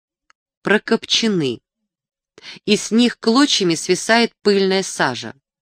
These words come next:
Сквозь открытую дверь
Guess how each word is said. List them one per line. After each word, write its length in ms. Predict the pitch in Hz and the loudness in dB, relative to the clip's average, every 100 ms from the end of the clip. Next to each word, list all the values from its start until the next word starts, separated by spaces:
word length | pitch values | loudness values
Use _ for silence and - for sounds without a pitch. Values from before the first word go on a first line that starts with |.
| _ _ _ _ _ _ - - - | _ _ _ _ _ _ -20 -20 -20
Сквозь 380 | - - 196 185 | -16 -2 0 2
открытую 460 | 190 - 196 - 180 | -2 0 0 2 -2
дверь 420 | 151 170 277 | -2 0 0